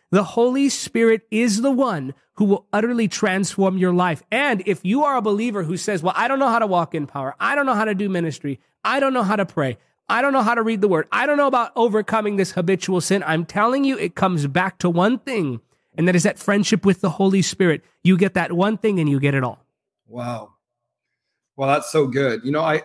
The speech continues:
Speaker 2: find there's people, and you seem like a well-versed person in the word. I've watched you, you know the word, uh, as much as anyone else. But I kind of find a lot of ministers, it's like they don't say this, but it's almost like God the Father, God the Son, and God the Holy Scriptures.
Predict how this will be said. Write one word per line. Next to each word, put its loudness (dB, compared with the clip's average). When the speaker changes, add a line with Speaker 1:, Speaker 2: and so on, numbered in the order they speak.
Speaker 2:
find 2
there's 2
people, -6
and -4
you 0
seem -6
like 2
a 4
well-versed 2
person -2
in -4
the -2
word. 2
I've -2
watched -2
you, -2
you 0
know 2
the 2
word, 2
uh, -2
as -6
much -4
as -6
anyone 0
else. -2
But -6
I 2
kind 0
of -2
find 2
a -2
lot 2
of 2
ministers, -2
it's -12
like -2
they 2
don't 2
say 2
this, 0
but -6
it's -4
almost -2
like -2
God 2
the -4
Father, 2
God -4
the -8
Son, -4
and -6
God -4
the -10
Holy -6
Scriptures. -8